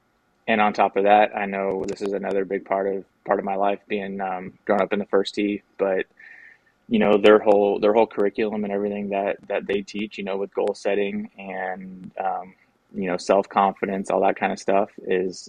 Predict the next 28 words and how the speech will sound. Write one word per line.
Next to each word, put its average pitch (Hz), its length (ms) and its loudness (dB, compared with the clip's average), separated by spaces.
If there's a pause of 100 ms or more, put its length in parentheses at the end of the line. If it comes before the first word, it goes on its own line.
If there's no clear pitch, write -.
is 90 160 0
huge. 101 400 -2
And 92 580 -10 (140)
from 104 160 0
a 95 60 -2
young 95 240 0
age, - 260 0
I 98 40 -4
mean, 95 180 -4
you 95 80 -4
can - 120 -8
see, 101 220 -2 (180)
see 110 200 0
the 101 80 2
benefits - 440 -4
of 98 140 0
it - 160 0
in - 80 -6
all 95 140 0
the 82 80 -2
young 80 180 -6
people - 340 -6
that 92 140 -4
go - 120 -2
through - 260 -6
their - 80 -4
program. - 500 -4
And - 100 -16